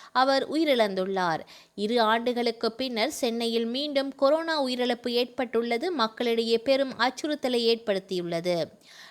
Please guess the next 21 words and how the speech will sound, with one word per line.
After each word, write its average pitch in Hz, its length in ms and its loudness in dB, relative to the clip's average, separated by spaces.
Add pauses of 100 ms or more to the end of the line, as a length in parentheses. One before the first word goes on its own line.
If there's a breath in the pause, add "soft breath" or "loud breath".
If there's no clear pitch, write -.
நாட்டில் 233 540 -2
மொத்தமாக 240 680 0
தற்போது 220 680 2
ஆயிரத்தி 311 560 0
பத்து 240 420 -2
பேர் 269 340 -2
கொரோனாவால் 247 640 2
பாதிக்கப்பட்டு 240 840 -2 (300 loud breath)
சிகிச்சை 349 480 -2
பெற்று 254 300 0
வரும் 226 280 2
நிலையில், 233 480 -2
தமிழகத்தில் 233 800 0
அறுபத்தி 226 520 0
ஒன்பது 302 380 2
பேர் 269 280 0
பாதிக்கப்பட்டுள்ளதாக 233 1300 0 (540 loud breath)
மத்திய 269 540 2
சுகாதாரத்துறை 254 840 2
தகவல் 277 480 0
தெரிவித்துள்ளது. 180 800 -2